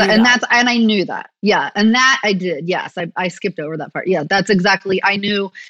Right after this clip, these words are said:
Speaker 2: I knew that, like, being a part of a woman's health and wellness journey was really important to me. Going back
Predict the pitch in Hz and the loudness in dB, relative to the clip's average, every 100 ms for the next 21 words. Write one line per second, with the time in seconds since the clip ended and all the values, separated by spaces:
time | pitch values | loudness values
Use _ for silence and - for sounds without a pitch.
0 | - - 233 269 240 233 233 202 196 180 | -8 0 0 2 0 0 0 -2 -2 -2
1 | 180 175 - _ _ - 240 233 208 - | -2 -2 -6 _ _ -2 0 0 -2 0
2 | 202 196 185 175 180 185 185 185 175 175 | 0 0 -2 -2 -4 -2 -4 -4 -6 -6
3 | 160 170 165 - 175 170 170 160 170 185 | -6 -6 -8 -6 -4 -2 -2 -2 0 2
4 | 220 233 240 220 208 - 185 - 190 190 | 4 6 4 2 0 0 -2 0 0 0
5 | 190 190 185 - - _ 220 226 240 233 | 0 0 -4 -10 -20 _ 2 4 4 4
6 | 190 180 180 | 2 2 0